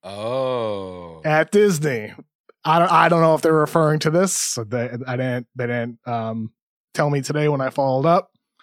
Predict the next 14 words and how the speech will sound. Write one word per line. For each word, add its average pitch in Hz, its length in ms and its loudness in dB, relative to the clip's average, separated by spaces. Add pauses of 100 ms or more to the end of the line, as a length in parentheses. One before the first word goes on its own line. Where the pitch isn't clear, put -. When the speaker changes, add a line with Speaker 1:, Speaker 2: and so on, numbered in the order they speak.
(540)
Speaker 2:
but 175 240 0
they 156 180 2
did 165 240 2
say 170 480 -2
last 135 320 -4
week 160 200 -4
to - 100 -6
me, 143 320 -4
similar 131 400 -4
to 135 100 -6
what 135 140 -4
Shams 135 340 -4
said, 113 300 -6
that 113 240 -6